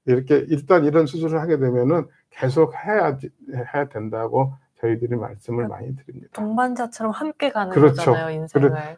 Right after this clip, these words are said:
Speaker 1: 그래서 이게 관절염이라는 게 나이가 들면서 생기는 거나 마찬가지이기 때문에 어떤 문제가 한꺼번에 다 해결되는 그런 거는 없고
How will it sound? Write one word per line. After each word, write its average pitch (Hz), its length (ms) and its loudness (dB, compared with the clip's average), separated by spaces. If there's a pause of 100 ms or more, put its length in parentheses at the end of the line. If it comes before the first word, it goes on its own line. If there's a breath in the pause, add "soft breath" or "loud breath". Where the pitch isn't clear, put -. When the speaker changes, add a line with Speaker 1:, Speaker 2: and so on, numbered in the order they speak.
Speaker 1:
그래서 160 420 8 (260 loud breath)
이게 170 400 8 (280)
관절염이라는 160 920 8
게 156 100 6
나이가 143 440 4
들면서 127 420 2
생기는 135 440 -2
거나 110 340 -4
마찬가지이기 110 720 -6
때문에 120 480 -2 (360 soft breath)
어떤 151 380 6
문제가 135 640 6 (380)
한꺼번에 180 880 4
다 127 160 -6
해결되는 151 600 4
그런 127 260 0
거는 113 260 -2
없고 117 400 -4